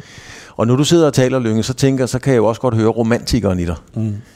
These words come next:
Speaker 1: Men, men er det lige præcis derfor, du også har valgt at stoppe? Fordi at romantik i topfodbold, det er der bare ikke plads til.
Speaker 2: Nej. Nej, det vil jeg sige. Altså, så heldig er jeg ikke.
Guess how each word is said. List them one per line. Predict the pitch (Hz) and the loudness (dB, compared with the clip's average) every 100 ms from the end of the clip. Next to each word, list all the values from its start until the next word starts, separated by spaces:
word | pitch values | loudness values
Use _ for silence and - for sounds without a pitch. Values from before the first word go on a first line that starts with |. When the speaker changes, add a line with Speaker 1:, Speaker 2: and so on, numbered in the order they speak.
| _ - | _ -2
Speaker 1:
Men, | 110 101 | -2 0
men | 107 107 104 | 0 0 0
er | 104 | 2
det | 107 | 2
lige | 127 156 | 2 2
præcis | 135 143 120 | -2 -2 0
derfor, | 127 113 117 | -2 0 0
du | 101 | 0
også | 104 | 0
har | 117 | 2
valgt | 104 - | 0 0
at | 98 | -2
stoppe? | 95 87 | -4 -2
Fordi | 104 95 - | -4 -4 -2
at | 90 - - | -6 -6 -6
romantik | 101 101 101 - 123 - | -4 -2 -2 0 -2 -2
i | 107 | -6
topfodbold, | - 107 - 107 95 85 - - - _ _ _ 95 | -2 -4 0 0 0 -4 -6 -20 -20 _ _ _ -2
det | |
er | 82 | -2
der | |
bare | 69 64 | -4 -10
ikke | - | -8
plads | 67 | -10
til. | - 92 - _ | -10 -18 -20 _
Speaker 2:
Nej. | 113 113 - - - - _ _ _ 117 | -8 -8 -10 -20 -20 -20 _ _ _ -4
Nej, | 110 | -4
det | 104 156 | 0 0
vil | 123 | 0
jeg | 101 | -4
sige. | - 101 90 - _ _ _ _ - | -6 -8 -10 -12 _ _ _ _ -16
Altså, | 101 95 98 | -12 -10 -4
så | 135 | 0
heldig | 127 135 123 | 2 0 0
er | 104 | -2
jeg | 95 82 | -6 -8
ikke. | - - | -12 -20